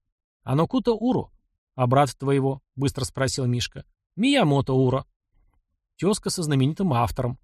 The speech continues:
бездумно проворчал Мишка, и пленник растерянно зашипел. «Ты знаешь, кто написал книгу «Пяти колец»?» «Миямото Мусаси, человек, придумавший Боккен». «Ты не человек,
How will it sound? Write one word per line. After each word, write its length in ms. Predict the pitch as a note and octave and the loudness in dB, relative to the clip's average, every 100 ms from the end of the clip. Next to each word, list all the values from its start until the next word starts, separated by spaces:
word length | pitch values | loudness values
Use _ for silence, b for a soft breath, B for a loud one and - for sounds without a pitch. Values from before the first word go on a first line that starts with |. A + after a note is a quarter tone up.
| - | -2
бездумно 480 | C3 C3 D3 C3+ | 0 2 4 2
проворчал 500 | - B2+ B2+ - C3 | 2 2 2 2 0
Мишка, 360 | B2 F3+ - C3+ | 2 2 0 -4
и 20 | |
пленник 400 | A2 C3 D#3+ C3+ | -2 0 0 0
растерянно 460 | B2 - - B2+ A#2+ | -2 -2 0 0 2
зашипел. 500 | A#2 C#3+ - A2 - _ _ _ _ _ _ _ _ | 0 -2 -6 -10 -12 _ _ _ _ _ _ _ _
«Ты 80 | - | 0
знаешь, 260 | A#2+ E3 - | 2 2 2
кто 100 | A#3+ | 0
написал 440 | A3+ A#3+ - G3+ | 0 0 -4 -4
книгу 280 | - E3+ B2 | -2 -2 0
«Пяти 240 | - - B2+ | -2 -6 -4
колец»?» 440 | C#3+ C#3 - - _ _ _ _ _ _ | -2 -2 -6 -16 _ _ _ _ _ _
«Миямото 560 | C#3+ C3+ C#3 A3 C4+ C4 | -2 2 4 2 0 0
Мусаси, 580 | C4 - C#4 - A#2+ - _ | 0 0 -2 -2 -8 -14 _
человек, 380 | - D3+ A#3 - | 0 2 0 0
придумавший 540 | F#3 G3+ A3+ G3 F3 | 0 2 2 0 0
Боккен». 480 | E3+ A#3+ - A#3+ - _ _ _ _ _ _ _ _ _ _ _ | 0 -2 -2 -4 -4 _ _ _ _ _ _ _ _ _ _ _
«Ты 120 | - B2+ | -2 0
не 100 | B2+ | 2
человек, 460 | - C3+ F3+ - | 0 0 0 -2